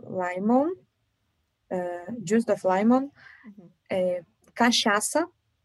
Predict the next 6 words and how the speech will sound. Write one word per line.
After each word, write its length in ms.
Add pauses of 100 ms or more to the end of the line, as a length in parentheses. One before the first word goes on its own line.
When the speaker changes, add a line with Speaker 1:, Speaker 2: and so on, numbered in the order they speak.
(200)
Speaker 1:
es 160
una, 520 (280)
es 160
una 260
bebida 500
brasileña. 680